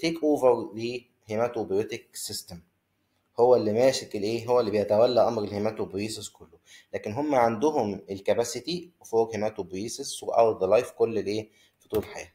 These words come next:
تمام. طيب، يبقى أي مشكلة، أي certain circumstances، تمام كده، هتعطل لي الهيماتوبويسيس داخل البون مارو،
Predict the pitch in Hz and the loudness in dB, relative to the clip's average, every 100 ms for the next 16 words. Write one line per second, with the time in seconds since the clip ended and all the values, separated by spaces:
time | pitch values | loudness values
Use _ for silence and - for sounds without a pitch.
0 | _ 110 87 - _ _ _ _ _ _ | _ -4 -4 -8 _ _ _ _ _ _
1 | _ 135 98 113 - - - - 262 208 | _ 2 4 0 -4 -2 2 4 2 2
2 | 143 - - 113 135 - - _ 175 202 | 0 0 0 0 0 -2 -18 _ 2 2
3 | 165 143 - _ - - 175 180 135 120 | -4 -8 -12 _ -8 2 2 2 0 -4
4 | 113 143 139 107 107 - 120 123 170 - | 0 -2 -2 -4 -6 -2 -4 -2 -6 -6
5 | - - _ _ _ _ _ 101 117 131 | -8 -12 _ _ _ _ _ -2 -2 -2
6 | 160 156 123 107 113 113 - 185 208 156 | -4 0 0 2 2 2 2 2 2 0
7 | 123 110 117 123 156 131 107 95 110 127 | -2 -2 -2 0 0 -2 -4 -4 -6 -6
8 | 127 101 92 110 170 170 117 104 107 110 | -6 -6 2 4 4 2 0 0 -2 0
9 | 104 107 104 117 - | 4 4 4 0 -8